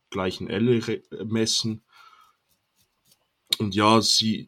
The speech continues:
Alpine verwies dann, glaub, noch auf Suzuka zweitausendneunzehn, war's, glaub ich, als Hamilton nur mit einem Rückspiegel gefahren ist.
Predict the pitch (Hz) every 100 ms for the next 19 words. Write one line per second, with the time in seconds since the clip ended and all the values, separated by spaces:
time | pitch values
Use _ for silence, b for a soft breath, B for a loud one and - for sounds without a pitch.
0 | - 107 117 113 113 - 101 104 110 110
1 | 104 104 101 104 98 98 95 - - 95
2 | - 110 - - 101 - 104 95 95 98
3 | 92 92 - 92 - 87 90 90 123 131
4 | - 131 156 180 _ _ _ _ _ _
5 | _ 113 123 - 123 127 131 127 - -
6 | 98 - 101 127 139 139 147 143 139 -
7 | - 131 135 135 131 - 120 127 120 127
8 | 127 - 123 120 120 110 117 117 117 117
9 | 120